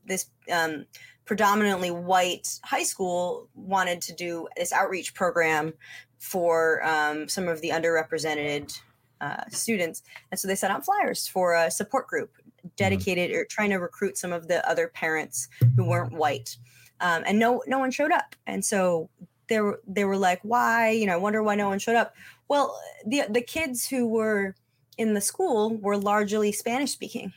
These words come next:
Speaker 1: and they put out the flyers in only English. So there were no Spanish speaking flyers, so they didn't re-,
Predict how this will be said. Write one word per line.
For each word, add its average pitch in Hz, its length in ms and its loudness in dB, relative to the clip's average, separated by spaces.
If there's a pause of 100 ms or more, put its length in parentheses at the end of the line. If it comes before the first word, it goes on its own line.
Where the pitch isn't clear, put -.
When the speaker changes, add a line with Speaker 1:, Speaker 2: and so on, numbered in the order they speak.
Speaker 1:
and 196 160 2
they 190 80 0
put - 260 -4
out 226 300 0
the 196 240 -2
flyers 202 580 -2
in 185 140 -6
only 180 220 -4
English. - 440 -6 (460)
So - 120 -8
there 196 120 2
were 202 80 4
no 220 160 4
Spanish 233 380 0
speaking 208 280 -2
flyers, 220 480 2
so - 160 -6
they 190 100 -2
didn't 226 220 0
re-, 214 160 -4